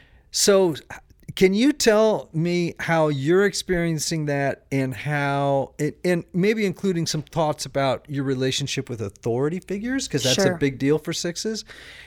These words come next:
Speaker 1: And then how are you coping? How should cope, sixes cope as
Speaker 2: Yeah.
Speaker 1: we head into this year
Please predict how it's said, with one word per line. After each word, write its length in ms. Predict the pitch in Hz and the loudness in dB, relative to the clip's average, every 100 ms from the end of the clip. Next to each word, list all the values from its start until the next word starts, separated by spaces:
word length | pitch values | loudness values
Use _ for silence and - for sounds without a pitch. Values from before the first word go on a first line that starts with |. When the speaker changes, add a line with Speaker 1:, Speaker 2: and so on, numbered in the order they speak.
| - | -6
Speaker 1:
And 180 | 175 175 | -2 2
then 200 | 180 185 - | 2 2 0
how 220 | 185 226 | 2 2
are 80 | 269 | 4
you 160 | 196 208 | 0 0
coping? 560 | 220 285 - 190 95 - | 2 2 2 0 -4 0
How 200 | 208 277 | 2 2
should 260 | - 269 240 | 0 0 -2
cope, 320 | - 220 - | 0 0 2
sixes 480 | - - 254 226 208 | 0 0 0 -2 -4
cope 400 | - 214 240 - - - - | 0 4 4 2 -10 -16 0
as 140 | 165 190 | 4 6
Speaker 2:
Yeah. 180 | 202 | 6
Speaker 1:
we 80 | 196 | 6
head 180 | 170 208 | 4 4
into 240 | 214 196 196 | 2 2 2
this 220 | 185 139 | 2 0
year 640 | 165 220 208 185 170 147 | -2 2 4 4 2 -2